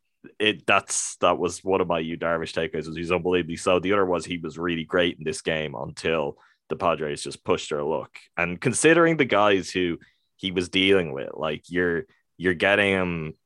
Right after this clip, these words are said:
really deep in the pitch count, and he's looking at the teeth of the Brewers' offense. And <laughs> like, when Kutch got the hit, um,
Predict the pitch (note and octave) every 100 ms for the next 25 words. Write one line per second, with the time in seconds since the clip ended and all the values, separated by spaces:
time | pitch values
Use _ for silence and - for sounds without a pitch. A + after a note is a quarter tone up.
0 | _ _ _ _ _ _ _ - F#2+ G2
1 | G#2+ G#2+ F#2 F2+ F#2 E2+ F2 D#2+ F2+ E2+
2 | - E2+ E2 D2+ E2 E2 D2+ F2 E2 E2
3 | - - - - E2 F2+ F#2 D#2+ D#2+ E2
4 | E2 - C2+ - G#2 A2 B2 - - _
5 | _ _ _ _ E2+ F2 E2 E2 - -
6 | - - _ - - F2+ E2 - F2+ F2+
7 | E2+ D2+ - G#2 G2 - - G2+ F#2 F2+
8 | F2 F#2+ F#2 F#2 F2+ D#2+ E2 D#2+ D#2+ D#2+
9 | D#2+